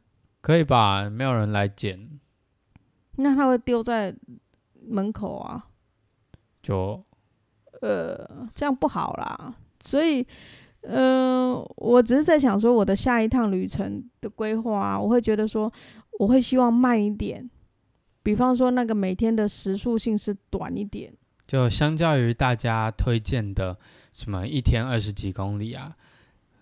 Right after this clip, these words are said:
Speaker 1: 改变成属于自己的步调。
Speaker 2: 对，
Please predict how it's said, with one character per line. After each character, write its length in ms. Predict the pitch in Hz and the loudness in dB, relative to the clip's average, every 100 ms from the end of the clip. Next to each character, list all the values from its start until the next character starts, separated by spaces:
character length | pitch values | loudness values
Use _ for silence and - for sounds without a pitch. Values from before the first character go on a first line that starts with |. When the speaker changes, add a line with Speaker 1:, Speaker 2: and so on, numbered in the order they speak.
| _ - - 85 | _ -20 -20 -6
Speaker 1:
改 180 | 110 101 | -2 0
变 220 | 131 120 | 0 0
成 580 | - 107 98 98 98 101 | -2 -4 -4 -6 -6 -6
属 240 | - 104 | -2 -2
于 240 | 101 101 101 | 0 -2 -4
自 240 | - 151 | -6 -6
己 160 | 117 98 | -4 -6
的 100 | 90 | 2
步 280 | - 95 | 4 6
调。 280 | 90 101 101 - | 2 0 -4 -8
Speaker 2:
对， 320 | 208 196 220 | -4 -4 -6